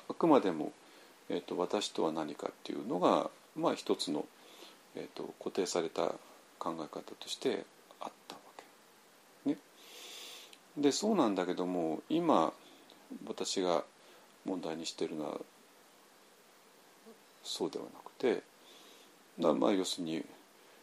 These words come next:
ナンマとルーパがあるよね。ナンマっていうのは精神的なものですよ。ルーパっていうのは物質的なものね。もうちょっと覚えてくださいね。あの、で、その、えーと、ナンマとルーパが、えーと、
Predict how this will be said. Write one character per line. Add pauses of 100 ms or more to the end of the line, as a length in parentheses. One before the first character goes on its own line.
(140)
ナ
ン
マ
と
ル
ー
パ
が (100)
あ
る
よ
ね。
ナ
ン
マ
っ
て
い
う
の
は
精
神
的
な
も
の
で
す
よ。 (360)
ル
ー
パ
っ
て
い
う
の
は
物
質
的
な
も
の
ね。
も
う
ち
ょ
っ
と
覚
え
て
く
だ
さ
い
ね。 (720)
あ
の、 (1700)
で、
そ
の、 (880)
え (140)
ー
と、 (520)
ナ
ン
マ
と
ル
ー
パ
が、 (640)
え
ー
と、